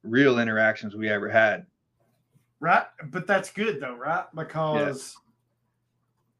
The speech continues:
Speaker 2: you know,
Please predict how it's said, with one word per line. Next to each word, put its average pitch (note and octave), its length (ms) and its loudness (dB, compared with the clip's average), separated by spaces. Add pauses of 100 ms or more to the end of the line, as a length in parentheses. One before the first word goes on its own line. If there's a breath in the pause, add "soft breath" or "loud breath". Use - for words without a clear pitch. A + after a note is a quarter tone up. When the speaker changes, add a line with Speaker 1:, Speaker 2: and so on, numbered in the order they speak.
(1800)
Speaker 2:
you F3+ 100 -4
know, D3+ 500 0